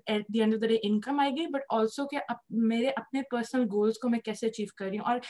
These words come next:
at the end of the day، ہم کام اس لیے کرتے ہیں، ایک تو انکم، پھر کوئی کمیونٹی امپیکٹ، کچھ گرو ہو رہا ہے، اپنی پرسنل گروتھ ہو رہی ہے۔ اب گھر پہ بیٹھ کے ٹی وی تھوڑی دیکھتے رہنا، رائٹ؟ کچھ گروتھ ہو رہی ہے۔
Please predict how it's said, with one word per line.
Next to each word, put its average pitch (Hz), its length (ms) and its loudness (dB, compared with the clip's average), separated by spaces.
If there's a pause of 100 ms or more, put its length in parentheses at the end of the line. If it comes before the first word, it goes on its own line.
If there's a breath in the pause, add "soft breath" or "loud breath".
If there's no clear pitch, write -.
(400 loud breath)
at 254 100 2
the 302 180 0
end 269 100 4
of 262 60 2
the 220 140 2
day، 220 100 2
ہم 233 100 4
کام 233 280 2
اس - 220 -2
لیے 311 80 0
کرتے 220 320 -4
ہیں، 254 80 0
ایک 220 180 -4
تو 220 120 -2
انکم، 190 420 0 (300 loud breath)
پھر 247 100 2
کوئی 247 180 -4
کمیونٹی 226 520 4
امپیکٹ، 196 520 -4
کچھ 302 200 -6 (120)
گرو 214 260 6
ہو 190 180 2
رہا 175 60 -2
ہے، 208 120 0
اپنی 254 360 0
پرسنل 247 440 0
گروتھ 202 200 2
ہو 190 60 -4
رہی 208 80 -2
ہے۔ 240 60 2
اب 233 140 -2
گھر 202 200 0
پہ 247 80 4
بیٹھ 196 300 -2
کے 233 200 -4 (500 loud breath)
ٹی 226 120 2
وی 233 120 2
تھوڑی 254 200 2
دیکھتے 220 320 2
رہنا، 180 260 0
رائٹ؟ 196 220 0 (240)
کچھ - 200 -10 (180)
گروتھ 240 280 6
ہو 220 80 0
رہی 190 80 -2
ہے۔ 190 40 -6